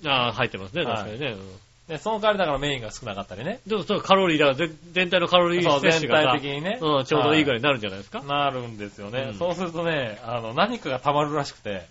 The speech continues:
Speaker 2: うん。
Speaker 1: なんか週末になるとね、なんか無性に、こう、ジャンキーなものとかね。
Speaker 2: うん。
Speaker 1: あの、ボリュームがあるものとかね。
Speaker 2: ああ、
Speaker 1: はい。
Speaker 2: あの、目が、あの、こう、なんだろうね。正直さ、
Speaker 1: あの、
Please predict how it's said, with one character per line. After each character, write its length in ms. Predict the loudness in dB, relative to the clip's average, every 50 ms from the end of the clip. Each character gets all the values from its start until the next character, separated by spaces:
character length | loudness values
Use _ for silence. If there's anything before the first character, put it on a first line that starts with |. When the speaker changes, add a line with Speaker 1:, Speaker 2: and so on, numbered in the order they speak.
| -14 -10
Speaker 2:
う 40 | -8
ん。 220 | -8 -8 -10 -12 -18 -20 _ _ -8 -4
Speaker 1:
な 160 | -4 -4 -4
ん 20 |
か 100 | -6 -8
週 220 | -6 -4 -2 -2 0 0 -2 -2
末 100 | -2 -4
に 80 | -2
な 80 | 0 0
る 60 | 0
と 100 | -2 -6
ね、 300 | -6 -6 -6 -6 -8 -10 _ _ _ _ -20 _ -6
な 120 | -6 -6
ん 40 | -4
か 120 | -4 -8 -8
無 160 | -4 -2 -2 0
性 260 | 0 0 2 0 0
に、 360 | -2 -4 -6 -6 -6 -6 -10 -14 -12
こ 680 | -8 -6 -6 -4 -4 -6 -6 -6 -6 -8 -8 -12 -14 _ _ _ _ _ _ _ _ -16
う、 40 | -6
ジ 60 | -4
ャ 140 | -2 -2 -2
ン 40 | -4
キ 100 | -10 -10
ー 80 | -10 -8
な 120 | -8 -6
も 120 | -6 -4 -6
の 80 | -4
と 120 | -6 -6 -10
か 100 | -10 -10
ね。 160 | -10 -10 -10 -10
Speaker 2:
う 40 | -10
ん。 240 | -10 -10 -10 -12 -14 -18 -20 _ _ -6
Speaker 1:
あ 240 | -2 -2 -2 -2 -2
の、 380 | -4 -6 -8 -8 -8 -10 -12 -10 -2
ボ 140 | 2 2 4
リ 140 | 4 4 2
ュ 100 | 2 2
ー 20 |
ム 140 | 0 -2 -2
が 120 | 0 0
あ 60 | 0
る 80 | 0 -2
も 160 | -6 -6 -8
の 80 | -8 -10
と 80 | -12
か 80 | -18 -20 -20 -20
ね。 120 | -20 -20 _ _ _ _ -6 -2
Speaker 2:
あ 40 |
あ、 340 | 0 0 0 0 0 -2 -2
Speaker 1:
は 160 | 0 0 0
い。 20 | 2
Speaker 2:
あ 80 | 2
の、 160 | 0 -2 -4 -4 -8 -6
目 220 | 0 4 4 4
が、 240 | 6 6 4 4 2 _ _ _ _ _ -20 -20 -20 -20 -20 -10 -2
あ 200 | 0 2 2 2 2
の、 120 | 0 -4
こ 420 | -4 -2 -2 0 0 -2 -4 -6 -10 -16 -20 -20 -20 -20 _ -8
う、 40 | -4
な 100 | -4 -4
ん 60 | -2
だ 100 | 0 0
ろ 140 | 0 0 -2
う 20 | 0
ね。 280 | 0 0 0 0 -4 -6 -14 _ _ _ _ _ _ _ _ _ _ _ _ _ _ _ _ _ -8
正 240 | -4 -2 -2 -2 -2
直 100 | -4 2
さ、 120 | 2 4
Speaker 1:
あ 40 | 6 6 6 6 6 4
の、 40 | 0